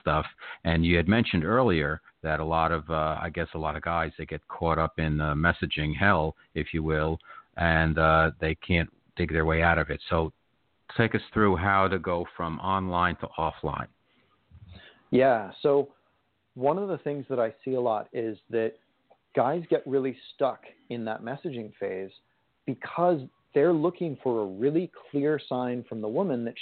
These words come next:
Speaker 2: she is ready and comfortable to get offline. And so they keep looking for signs. Now, the funny thing is, a lot of the women that I've done research with say that they're trying to give the men that sign. Doesn't
Speaker 1: Mm-hmm.
Speaker 2: work.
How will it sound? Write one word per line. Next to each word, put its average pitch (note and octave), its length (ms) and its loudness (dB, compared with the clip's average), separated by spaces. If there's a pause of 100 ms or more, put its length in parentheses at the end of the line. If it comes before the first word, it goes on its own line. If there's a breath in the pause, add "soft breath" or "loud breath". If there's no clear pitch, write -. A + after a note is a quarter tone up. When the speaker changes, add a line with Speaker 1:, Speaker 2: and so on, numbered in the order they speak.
(120)
Speaker 2:
she D3+ 180 -2
is E3 160 -2
ready B2 560 0 (380)
and A#2 200 -2
comfortable A#2 800 -2 (760)
to C3+ 80 -2
get B2+ 280 0
offline. A2+ 540 -4 (400)
And C#3 240 0
so C3+ 260 4
they C3+ 160 -2
keep G#3 340 -8
looking D3 540 -6
for C3 100 -2 (140)
signs. F#3+ 500 -14 (380)
Now, G#2 140 -4
the G2+ 80 -4
funny C#3+ 260 0
thing G#2+ 220 -4
is, G#2 200 -4
a - 40 -6
lot G2 160 0
of F#2+ 80 -6
the G2+ 60 -2
women C#3 340 -4
that G#2 80 -6
I've F#2+ 140 -8
done F#2 180 -12
research F2 420 -14
with F#2+ 160 -2 (460 soft breath)
say D3+ 300 2
that A2+ 180 -6
they're G#2+ 120 -10
trying B2 320 -10
to A2 60 -12
give A#2 220 -10
the G#2+ 100 -12
men G2+ 240 -12
that F#2 200 -12 (100)
sign. G2+ 360 -6 (840)
Doesn't F2+ 180 -2
Speaker 1:
Mm-hmm. F#2 120 0
Speaker 2:
work. B2+ 260 2